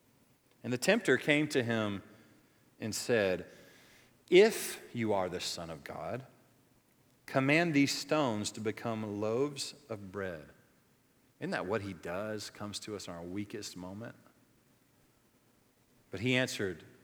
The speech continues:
Jesus did, to Satan, "It is written, 'Man shall not live by bread alone, but by every word that comes from the mouth of God.'" Every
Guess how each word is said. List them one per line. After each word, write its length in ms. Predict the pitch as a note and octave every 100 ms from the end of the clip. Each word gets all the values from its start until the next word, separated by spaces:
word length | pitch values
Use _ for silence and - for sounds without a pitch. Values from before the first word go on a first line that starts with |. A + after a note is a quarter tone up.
| _
Jesus 380 | - A2 F#2+ -
did, 320 | G2+ F2 D#2+ - -
to 180 | - F#2
Satan, 520 | - G2 E2+ D#2 D2 - - _ _ _ _ -
"It 120 | C3+
is 160 | G#2+
written, 400 | F#2+ B2 - D2 - - _ _ - _ _ _ _ _ _ _
'Man 320 | G#2 B2+ C3
shall 220 | - A#2+
not 260 | A2 A2+ A2
live 240 | A2+ G2
by 140 | G#2+ G2
bread 220 | G#2 G2+
alone, 400 | G2 G2 G#2+ A2
but 160 | F#2+
by 180 | E2+ F2+ -
every 260 | B2+ C3
word 340 | G2+ G2 G2 G2+
that 140 | F#2+
comes 240 | - G2 F#2
from 240 | - F2+
the 100 | F2
mouth 480 | F2 F#2 F#2+ F#2 - _ _ _ _ _ _
of 140 | G2
God.'" 380 | G#2 E2+ D#2+ D2 - - _ _ _ _ _ _ _ _ _ -
Every 760 | A#2+ A2 G#2+ A2+ A#2 A2 A2